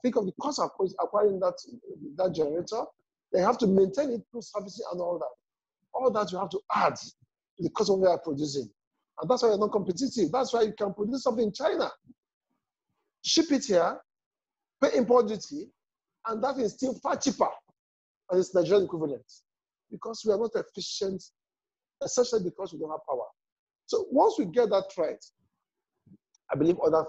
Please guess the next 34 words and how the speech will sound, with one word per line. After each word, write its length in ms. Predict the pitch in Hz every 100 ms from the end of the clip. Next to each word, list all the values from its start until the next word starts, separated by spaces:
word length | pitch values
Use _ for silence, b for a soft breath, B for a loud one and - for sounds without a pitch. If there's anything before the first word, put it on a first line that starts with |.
| -
things 180 | 151 143
will 80 |
be 200 | - 131
added. 180 | 113 95 - _ _ - -
And 160 | 175 170
this 180 | 208 180
nation, 540 | 175 170 - 165 175 - _ _ -
in 100 | 143
the 60 |
next 180 | 160 -
few 120 | 160
years, 280 | 147 127 -
with 120 | 151 139
the 80 |
right 280 | 135 202 254 -
kind 180 | 185 170
of 200 | 139 127 135
leadership, 480 | 147 147 - 151 - _ _ _ -
will 120 | 139
be 80 | 135
transformed 540 | - 117 107 - 131 - - - _ _ _ _ _
to 80 | -
the 60 | 131
glory 260 | 147 208
of 140 | 185 147
God 220 | 180 135 - - _ _ _ _ -
and 100 | 120
to 80 | 123
the 80 |
joy 180 | 117 147
of 200 | 156 -
all 160 | - 117
of 120 | -
us. 340 | 107 - -